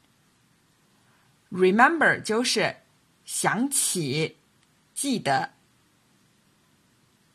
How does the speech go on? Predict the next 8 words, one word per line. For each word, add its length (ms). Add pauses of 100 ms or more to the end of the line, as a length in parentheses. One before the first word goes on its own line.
(2750)
嗯， 800 (260)
难 300
道 300
要 220
我 380
决 260
定 240
吗？ 480